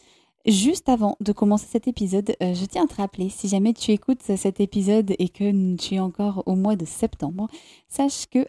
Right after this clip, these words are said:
à partir de début octobre, nous commençons un accompagnement qui s'appelle Éclosion avec mon amie et collègue Manon. C'est un accompagnement, euh, en duo déjà, donc c'est quand même quelque chose d'assez rare, hein, pour le signaler, ce qui peut être très chouette. Et,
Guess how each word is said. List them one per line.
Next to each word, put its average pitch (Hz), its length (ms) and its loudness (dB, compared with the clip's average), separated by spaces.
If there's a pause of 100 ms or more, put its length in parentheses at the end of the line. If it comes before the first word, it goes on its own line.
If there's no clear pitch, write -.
à 196 80 -4
partir 202 280 -2
de 180 120 0
début 208 400 0
octobre, 185 400 -2
nous 185 100 0
commençons 185 460 -2
un 180 240 2
accompagnement 208 680 0
qui - 120 -8
s'appelle 175 320 -2 (120)
Éclosion 208 600 0
avec 196 360 -4
mon 180 280 -2
amie 185 380 2
et 180 140 -2
collègue 190 460 -2
Manon. 165 460 -2 (580)
C'est - 180 -4
un 175 140 -2
accompagnement, 190 760 0 (580)
euh, 170 160 -2
en 185 160 -2
duo 208 360 2
déjà, 226 300 4
donc 233 160 4
c'est 190 140 -6
quand - 80 -4
même 190 120 0
quelque 185 180 -6
chose 214 140 -2
d'assez 185 280 -2
rare, 254 220 0
hein, 240 240 -2
pour 202 80 -2
le 185 100 0
signaler, 185 540 -2 (360)
ce - 100 -20
qui 196 100 -6
peut - 80 -2
être 196 100 -2
très - 160 -4
chouette. - 400 -8 (460)
Et, 269 240 6